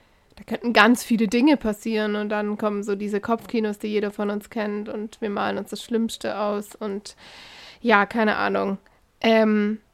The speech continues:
und das ist so ein Punkt, den ich krass merke, dass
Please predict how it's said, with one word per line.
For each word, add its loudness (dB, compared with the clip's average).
und 8
das 10
ist 0
so 4
ein 6
Punkt, 0
den 0
ich -2
krass -2
merke, 2
dass -6